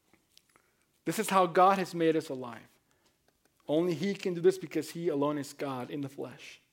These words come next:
He could not make us alive unless he dealt with our sin. He made us alive by forgiving us of our sin.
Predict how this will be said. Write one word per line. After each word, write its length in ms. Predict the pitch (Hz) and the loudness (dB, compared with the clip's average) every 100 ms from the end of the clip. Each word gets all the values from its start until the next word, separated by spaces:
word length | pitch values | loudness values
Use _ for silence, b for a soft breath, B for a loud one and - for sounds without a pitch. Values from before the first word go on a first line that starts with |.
| _ _ _ _ _ _ _ | _ _ _ _ _ _ _
He 160 | - 196 | -8 -4
could 180 | 175 175 | 2 4
not 320 | 180 185 170 B - | 8 6 4 B 2
make 300 | 175 190 202 | 4 4 2
us 160 | - | 0
alive 460 | 160 151 160 175 175 | 2 4 6 6 4
unless 240 | 165 160 | 2 -2
he 120 | 160 156 | -4 -6
dealt 360 | 143 156 151 | 0 0 0
with 140 | 151 151 | -8 -8
our 100 | 135 | -10
sin. 420 | - 151 120 107 | -6 -6 -6 -8
He 100 | - | -4
made 300 | 156 160 180 | 0 4 4
us 140 | 196 165 | 2 2
alive 220 | 175 170 | 2 2
by 120 | 147 | -2
forgiving 580 | - 151 143 214 196 156 | -2 -2 6 6 6 -4
us 160 | 139 | -4
of 100 | 135 | -8
our 120 | 135 127 | -12 -14
sin. 260 | - 120 | -16 -20